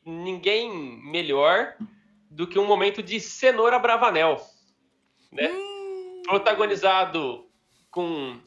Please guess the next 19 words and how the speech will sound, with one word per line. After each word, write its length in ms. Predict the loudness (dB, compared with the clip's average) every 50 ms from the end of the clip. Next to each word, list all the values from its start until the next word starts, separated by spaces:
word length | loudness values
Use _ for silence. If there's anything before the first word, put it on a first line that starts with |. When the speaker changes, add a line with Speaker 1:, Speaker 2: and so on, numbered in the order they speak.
| _ _ _
Speaker 1:
entre 300 | -4 -4 -2 -2 -4 -4
Cenor 800 | -4 -4 2 4 4 6 6 6 8 8 8 6 6 2 0 -6 -14 _ _ _ _ _ _ _ _ _ _
e 260 | -6 -4 -2 0 2 4
o, 400 | 4 6 6 4 2 2 -2 -2 -4
o 40 | 2
nosso 600 | 4 6 6 6 4 0 -2 -2 0 0 -2 -4
querido 840 | -2 0 0 0 2 0 0 2 4 4 4 4 4 0 -2 -8 -14 _
Moisés, 840 | -8 4 6 6 6 6 6 4 4 4 4 0 -2 -10 -14 -18 -20 _ _ _ _ -2 -2 2
que 60 | 6 8
não 180 | 8 8 8
consegue. 520 | 6 4 2 2 0 -2 0 2 2 2 2
Speaker 2:
<laughs> 60 | -2 -4 -8 -10 -10 -10 -12 -18 _ _ -20 -20 _ _ -12 -12 -12 -16 _ -18 -18 -18 _ _ _ _ _ _ _ _ _ _ _ _ _ _ -20 -20 -20 -20 -20 -20 -20 -20 -20 _ -12
Speaker 1:
Que 120 | -4 2 2
esse 220 | 2 2 2 -2
também 420 | 2 2 2 4 4 4 4 6 6
é 40 |
um 60 | 6 6
momento 380 | 6 4 4 4 2 0 0
maravilhoso. 680 | 2 2 4 4 2 0 0 0 2 2 2 2 0